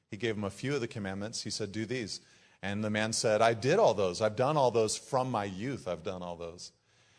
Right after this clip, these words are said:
So Jesus saw that he was dealing with a man that had a high estimation of himself and couldn't see the error in his heart. He couldn't see sin. He just couldn't see it.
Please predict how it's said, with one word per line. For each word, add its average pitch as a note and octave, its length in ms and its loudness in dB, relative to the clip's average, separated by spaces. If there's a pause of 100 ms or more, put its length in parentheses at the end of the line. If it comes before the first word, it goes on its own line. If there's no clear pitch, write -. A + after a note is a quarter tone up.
(400)
So - 140 -2
Jesus B2+ 360 0
saw A#2 220 6
that A2+ 160 -2
he A#2 60 0
was G#2+ 120 -4
dealing A2 300 -2
with G2+ 100 -2
a G2 60 0
man G2 320 -2
that F#2 440 0 (320)
had A2+ 140 2
a G2+ 60 4
high B2+ 300 4
estimation G2 760 -2 (760)
of G2 120 -6
himself G2 680 0 (240)
and F2 340 -6 (560)
couldn't D#3+ 380 2
see D3 540 0 (540)
the F#2+ 180 -2
error A2+ 340 2
in F#2+ 100 -2
his G2 160 -4
heart. G#2+ 240 0
He F2+ 60 -4
couldn't B2 300 -4
see C3+ 220 -4
sin. C#3+ 460 -4
He A#2 80 -8
just - 220 -4
couldn't B2 180 -4
see E3+ 180 -8
it. - 220 -12